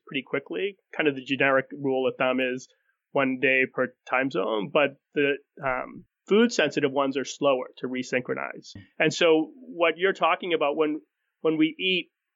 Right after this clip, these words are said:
it might be the same window. Say we're gonna eat, um, all our food in a tel-,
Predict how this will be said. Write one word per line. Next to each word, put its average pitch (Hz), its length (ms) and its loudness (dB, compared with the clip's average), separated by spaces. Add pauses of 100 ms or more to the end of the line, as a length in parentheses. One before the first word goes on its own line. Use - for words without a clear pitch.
it 151 80 -12
might 175 200 2
be 180 80 -2
the 156 120 0
same 151 380 2
window. 147 340 -2
Say - 160 -4
we're 147 120 0
gonna 151 160 0
eat, 147 260 -6 (320)
um, 131 160 -6
all 143 180 0
our 139 100 0
food 139 240 -2
in 131 160 -2
a 139 80 -8
tel-, 143 320 0